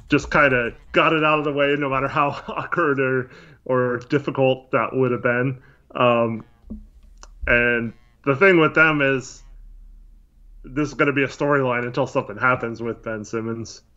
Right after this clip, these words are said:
And, uh, yeah, they were basically, like, begging him to come <laughs>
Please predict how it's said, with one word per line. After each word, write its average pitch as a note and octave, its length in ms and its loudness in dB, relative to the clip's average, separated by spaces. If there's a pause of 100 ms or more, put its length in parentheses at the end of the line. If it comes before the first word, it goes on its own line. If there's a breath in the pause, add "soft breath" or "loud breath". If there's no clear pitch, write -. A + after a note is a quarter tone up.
And, A2 320 0
uh, G#2+ 400 2 (240)
yeah, A2 200 4 (800 loud breath)
they D3+ 160 8
were D3+ 200 6
basically, B2+ 560 2
like, A2+ 340 -4
begging A#2 340 0
him A2 220 -8
to A#2 80 -2
come B2 220 -2
<laughs> - 380 -6